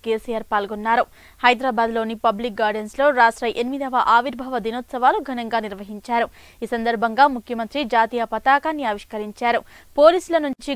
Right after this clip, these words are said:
గౌరవ వందనాన్ని స్వీకరించారు. ఈ సందర్భంగా ముఖ్యమంత్రి కేసీఆర్ మాట్లాడుతూ, అభివృద్ధిలో తెలంగాణ దేశానికి ఆదర్శంగా నిలిచిందన్నారు. ఎనిమిదేళ్ల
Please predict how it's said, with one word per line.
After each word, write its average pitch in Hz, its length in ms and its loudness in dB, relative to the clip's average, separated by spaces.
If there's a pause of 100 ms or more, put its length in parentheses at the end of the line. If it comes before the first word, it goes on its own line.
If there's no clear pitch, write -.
గౌరవ 240 380 2
వందనాన్ని 247 380 -4
స్వీకరించారు. 226 760 -6
ఈ - 40 -12
సందర్భంగా 220 640 0
ముఖ్యమంత్రి 220 460 -4
కేసీఆర్ 226 460 -4
మాట్లాడుతూ, 240 680 -2 (300)
అభివృద్ధిలో 294 580 4
తెలంగాణ 247 560 0
దేశానికి 233 540 -4
ఆదర్శంగా 226 560 0
నిలిచిందన్నారు. 214 720 -2 (300)
ఎనిమిదేళ్ల 233 540 0